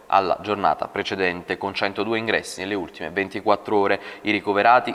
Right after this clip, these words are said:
con sintomi sono ventimilasettecentosettantotto, meno trecentoottantatré rispetto alle ventiquattro ore precedenti. Sono invece quattrocentocinquantunomilacinquecentocinquantuno le persone in isolamento domiciliare. La Regione Emilia-Romagna comunica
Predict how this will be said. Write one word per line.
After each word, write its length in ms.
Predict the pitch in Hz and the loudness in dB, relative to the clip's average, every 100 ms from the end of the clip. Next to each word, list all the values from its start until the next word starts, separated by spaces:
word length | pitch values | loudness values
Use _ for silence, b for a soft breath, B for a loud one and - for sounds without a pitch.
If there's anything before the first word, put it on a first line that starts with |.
| - | -6
con 160 | 98 | -6
sintomi 460 | 95 110 107 104 104 | -4 -6 -4 -4 -6
sono 260 | - 101 85 | -6 -6 -6
ventimilasettecentosettantotto, 1900 | 92 92 98 117 117 110 98 - - 82 78 85 98 - 101 98 92 - 90 | -8 -10 -10 -6 -2 -2 -2 -6 -4 -4 -4 -8 -6 -4 -4 0 -2 0 -6
meno 300 | 104 98 87 | -2 -4 -4
trecentoottantatré 1120 | 95 - 82 76 - - 95 98 110 104 87 | -8 -4 -4 -4 -10 -10 0 0 2 2 0
rispetto 400 | 90 - 104 90 | -2 -4 -2 -2
alle 100 | 90 | -2
ventiquattro 640 | 92 95 92 107 101 98 | -4 -6 -6 -4 -4 -4
ore 140 | 82 80 | -6 -4
precedenti. 680 | 87 - 95 82 82 85 - B B | -6 -4 -2 -2 -4 -12 -14 B B
Sono 180 | - 104 | -2 -2
invece 460 | 107 127 95 90 - | 2 2 2 -2 0
quattrocentocinquantunomilacinquecentocinquantuno 2750 | 92 - 92 104 95 101 95 98 - 98 107 101 117 107 78 - 87 98 92 98 82 82 87 95 98 - 76 85 | -2 -2 -6 -6 -6 -8 -10 -6 -4 -4 -4 -4 -2 -2 -4 -8 -12 -8 -2 -4 -4 -10 -10 -4 -4 -4 -4 -2
le 80 | 92 | 0
persone 440 | 101 - 110 85 B B - | -2 0 0 0 B B -8
in 200 | 117 - | -8 -8
isolamento 640 | - 98 110 107 69 - - | -10 -6 -4 -2 -4 -10 -10
domiciliare. 720 | 98 101 95 104 101 95 95 | -8 -6 -6 2 6 8 6
La 80 | 95 | 2
Regione 300 | 95 110 113 | 0 -2 -4
Emilia-Romagna 600 | 107 107 104 113 113 104 | -2 0 2 4 2 -2
comunica 540 | 110 120 98 87 82 | -4 -4 -4 -4 -4